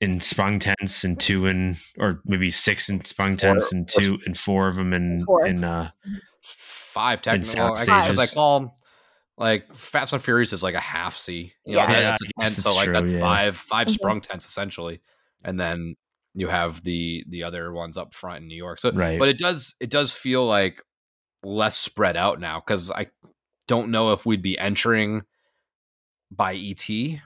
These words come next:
Speaker 2: or what. You know, the entrance queues are gonna be an issue. You know, I just don't know where they're gonna funnel those other people, 'cause if we're gonna
Speaker 1: Yeah, 'cause the
Speaker 2: go to
Speaker 1: sprung
Speaker 2: those
Speaker 1: tents
Speaker 2: deep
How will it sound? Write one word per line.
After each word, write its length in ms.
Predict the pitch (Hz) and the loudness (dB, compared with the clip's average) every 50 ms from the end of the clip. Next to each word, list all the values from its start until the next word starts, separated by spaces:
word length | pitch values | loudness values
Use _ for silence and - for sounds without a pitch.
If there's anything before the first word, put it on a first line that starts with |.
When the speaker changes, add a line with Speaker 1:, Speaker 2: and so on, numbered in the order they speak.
| _ - | _ -4
Speaker 2:
or 160 | 104 104 104 | -2 -2 0
what. 260 | 101 107 107 98 95 | 2 2 0 0 0
You 60 | 101 101 | -2 -2
know, 100 | 101 98 | -2 -2
the 140 | 104 117 | 0 0
entrance 540 | 120 123 123 - 135 120 - - - - - _ _ - | 0 0 0 0 -2 0 0 0 -2 -2 -4 _ _ -14
queues 320 | - - 113 113 104 92 | -8 -4 -2 -2 -2 -2
are 80 | 101 90 | -4 -4
gonna 180 | 98 92 92 | -4 -4 -6
be 380 | 87 92 92 90 92 92 98 - _ _ _ _ _ _ _ _ _ _ _ _ _ _ _ _ _ _ _ _ _ _ - | -4 -4 -4 -4 -4 -4 -6 -8 _ _ _ _ _ _ _ _ _ _ _ _ _ _ _ _ _ _ _ _ _ _ -12
an 120 | 95 98 90 | -10 -8 -6
issue. 360 | 87 82 - - 76 76 - - - - - - - | -4 -4 -4 -4 -6 -8 -8 -4 -2 -2 -2 -2 -2
You 40 | |
know, 80 | 92 90 | 0 0
I 100 | 98 101 | 0 0
just 140 | 101 - - | 0 0 2
don't 160 | 117 101 101 | 2 2 4
know 100 | 101 101 | 4 4
where 140 | 95 95 92 | 4 4 2
they're 100 | 95 92 | 0 -2
gonna 160 | 90 87 82 | -2 -4 -4
funnel 320 | - - 101 92 90 87 | -4 -2 -2 -2 -2 -2
those 320 | 85 90 87 90 87 82 90 - | -2 -2 -2 -2 -2 -4 -6 -6
other 180 | 98 98 95 87 | -6 -4 -4 -4
people, 360 | - - 85 - - 78 82 | -6 -8 -12 -12 -10 -12 -10
'cause 180 | - - 90 95 | -8 -6 -4 -4
if 100 | 90 - | -4 -2
we're 120 | 104 104 110 | -2 -2 0
gonna 220 | 123 120 113 104 - | 2 2 0 0 -2
Speaker 1:
Yeah, 60 | 107 | -4
'cause 200 | 104 - 117 104 | -4 -2 -2 0
the 80 | 117 113 | 0 2
Speaker 2:
go 140 | 101 113 117 | 4 4 4
to 40 | 143 | 4
Speaker 1:
sprung 120 | 151 147 | 4 4
Speaker 2:
those 100 | 104 101 | 4 2
Speaker 1:
tents 260 | 139 135 127 107 - | 2 2 0 0 0
Speaker 2:
deep 140 | - 123 | 0 0